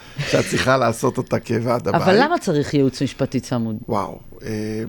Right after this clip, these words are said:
Speaker 1: טוב, תראו, אני מגיע מעולמות הביטוח, וביטוח זה בעצם, אה,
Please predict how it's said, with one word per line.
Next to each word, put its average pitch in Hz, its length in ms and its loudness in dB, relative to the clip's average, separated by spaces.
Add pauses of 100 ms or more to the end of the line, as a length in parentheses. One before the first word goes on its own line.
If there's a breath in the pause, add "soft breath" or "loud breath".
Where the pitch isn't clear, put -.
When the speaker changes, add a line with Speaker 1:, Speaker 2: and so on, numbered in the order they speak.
(160)
Speaker 1:
טוב, 107 180 2
תראו, 113 240 4
אני 139 100 2
מגיע 156 280 2
מעולמות 127 440 4
הביטוח, 117 480 0
וביטוח 107 500 -2
זה 123 120 0
בעצם, 135 520 2
אה, 113 340 2